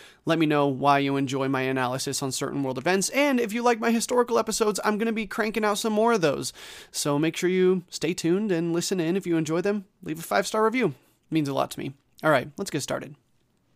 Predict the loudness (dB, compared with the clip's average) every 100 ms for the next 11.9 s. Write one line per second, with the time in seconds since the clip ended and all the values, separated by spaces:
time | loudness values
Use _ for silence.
0 | _ -18 -6 -2 -4 -6 _ -20 -20 -20
1 | -20 -20 _ _ _ _ _ _ _ 2
2 | 8 8 8 4 6 4 6 4 4 2
3 | 2 0 -4 -6 -16 -20 -20 0 2 2
4 | 2 2 4 4 4 2 2 0 0 -2
5 | 0 0 0 -2 -2 -4 -4 -4 -8 -10
6 | -6 -4 -4 -4 -4 -4 -6 -8 -14 -12
7 | 0 4 4 4 4 6 6 4 2 -2
8 | -2 -6 0 0 0 -2 2 4 2 -2
9 | -2 2 4 4 2 0 -4 0 0 0
10 | -4 -6 0 2 2 0 -4 -2 -2 -4
11 | -6 -2 -2 -2 0 4 6 6 6